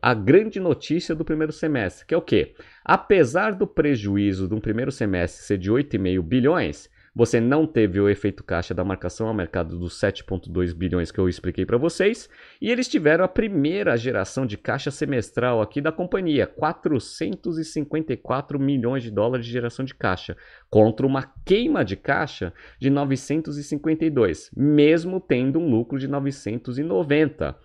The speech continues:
Né? Então, isso daqui que, é, foi a, a grande melhora nos resultados aí da companhia, que fez o mercado financeiro gostar bastante aqui dos resultados. Tanto é que hoje o Dara, que é o atual C E O aqui do Uber,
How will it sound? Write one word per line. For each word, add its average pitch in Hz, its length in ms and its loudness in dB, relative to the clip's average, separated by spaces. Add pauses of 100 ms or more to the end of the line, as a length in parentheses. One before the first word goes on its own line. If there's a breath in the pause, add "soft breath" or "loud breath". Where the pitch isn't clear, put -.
(120)
Né? 90 180 2
Então, 147 320 6 (400 loud breath)
isso 220 420 0
daqui 147 400 2
que, 180 440 -4 (100)
é, 101 160 6
foi 131 340 4
a, 92 360 4
a - 100 -4
grande 85 680 4
melhora 95 840 4
nos 85 180 -6
resultados 87 640 -2
aí 90 140 0
da 98 100 -4
companhia, 135 720 -2 (280 loud breath)
que 170 120 0
fez 139 240 2
o 139 40 -2
mercado 131 280 0
financeiro 131 420 0
gostar 123 240 -2
bastante 120 480 0
aqui 117 160 -4
dos 117 140 -10
resultados. 120 560 -2
Tanto 202 240 -2
é 185 180 2
que 95 340 0
hoje 104 440 2
o 87 180 0
Dara, 85 400 2
que - 160 -8
é 85 40 2
o 87 200 2
atual 85 320 0
C - 200 -6
E 92 40 2
O 90 140 4
aqui 90 180 -4
do 101 160 0
Uber, 107 260 2